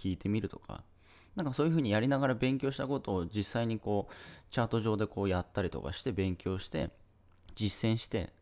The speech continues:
その中で勉強したことをより理解して深めていく、体験として深めていくってことが大事だと思います。うん。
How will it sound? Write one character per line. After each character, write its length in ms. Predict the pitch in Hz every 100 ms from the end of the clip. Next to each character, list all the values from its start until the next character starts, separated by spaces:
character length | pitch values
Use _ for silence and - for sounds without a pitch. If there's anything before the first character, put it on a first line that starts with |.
| -
そ 160 | -
の 80 | 190
中 260 | 233 277 165
で 120 | 135
勉 200 | 123 127
強 160 | 131
し 80 | 131
た 80 | 139
こ 140 | 143
と 240 | 156 151 131
を 100 | -
よ 140 | 104
り 200 | 104 98
理 140 | 95 110
解 220 | 101 87
し 160 | -
て 100 | -
深 280 | 78 - 101
め 100 | 85
て 120 | -
い 60 | -
く、 160 | - -
体 240 | - 98
験 300 | - 95 - - - -
と 120 | 90
し 100 | -
て 140 | 90
深 200 | 82 - 87
め 80 | 80
て 80 |
い 20 | -
く 80 |
っ 60 | -
て 80 | -
こ 100 | -
と 80 | -
が 60 |
大 240 | - 78 78
事 60 |
だ 60 | -
と 120 | -
思 100 | 64
い 60 | -
ま 120 | -
す。 160 | - - - - - - - - - - - - - -
う 20 |
ん。 240 | 98 92